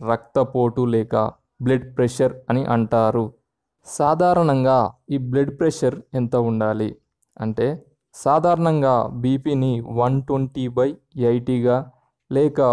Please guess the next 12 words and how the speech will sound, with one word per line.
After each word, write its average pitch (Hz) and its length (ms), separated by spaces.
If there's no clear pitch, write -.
వన్ 123 400
థర్టీ 139 340
బై 131 300
ఎయిటీ 127 600
అని 127 200
రెండు 135 600
రీడింగ్స్‌లో 131 580
చెప్పవచ్చు. 113 840
ఇందులో 196 580
పై 165 180
సంఖ్య 139 600
సిస్టాలిక్ 165 800